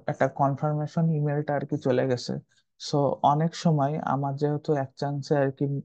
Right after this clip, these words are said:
এই বিজনেস ম্যানেজার অ্যাকাউন্ট ক্রিয়েট করা হয়ে গেল, অনেক সময় আপনারা, আহ, নানা রকম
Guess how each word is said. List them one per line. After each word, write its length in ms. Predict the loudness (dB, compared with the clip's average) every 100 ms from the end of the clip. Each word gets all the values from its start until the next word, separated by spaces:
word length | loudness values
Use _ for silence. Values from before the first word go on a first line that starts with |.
| -10 _ _ -2
এই 200 | 0 2
বিজনেস 400 | 2 0 0 -2
ম্যানেজার 300 | -2 2 2
অ্যাকাউন্ট 440 | 2 0 -4 -6 -4
ক্রিয়েট 280 | 0 0 0
করা 200 | 0 2
হয়ে 240 | 2 2
গেল, 180 | 2 2 2 -2
অনেক 300 | -4 -2 -2
সময় 380 | -2 -2 0 0
আপনারা, 560 | 0 0 0 4 4 4 -2 -18 -10
আহ, 360 | -2 0 0 2
নানা 240 | 4 6
রকম 340 | 4 2 0